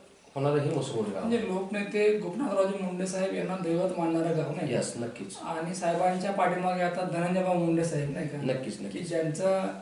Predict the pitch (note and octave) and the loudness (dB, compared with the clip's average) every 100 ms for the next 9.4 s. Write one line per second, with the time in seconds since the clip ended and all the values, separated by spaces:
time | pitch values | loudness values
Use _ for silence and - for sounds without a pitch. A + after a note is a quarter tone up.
0 | - E3+ D#3 E3 E3 E3+ F3 F3 E3 - | -6 2 4 4 4 4 6 4 2 2
1 | F3 D#3+ - G3+ D3 - - - C3+ - | 2 0 -2 -4 -4 -6 -8 -4 -2 2
2 | F3+ F#3 F3+ E3+ F3 F3 F3 F3 F#3 F3+ | 2 4 2 2 4 2 2 2 0 -2
3 | - E3 F#3 F#3 E3+ E3+ D#3+ D#3+ E3 - | 0 2 2 4 4 2 2 0 0 2
4 | D#3+ - D3 A3+ A3+ G3+ F3 G3 - A#3+ | 4 8 8 6 6 4 2 -2 -2 2
5 | A#3+ A#3 - - - - - - - F3+ | 4 2 -4 -14 -20 -20 -20 -20 -6 2
6 | G#3+ G3 E3+ E3 E3 D#3+ E3 E3 G3 G#3+ | 2 2 0 0 0 -2 -4 -6 0 2
7 | G#3+ - - E3 D#3+ F3 G3+ A#3 G#3+ F#3 | 4 2 -2 -2 2 2 4 4 6 4
8 | F3 F#3 F#3 F#3 F#3 F3 F3+ F3+ D#3 E3 | 2 0 -2 -2 -2 -2 -2 0 0 2
9 | E3 E3 D#3+ D3+ | 0 -2 -2 -2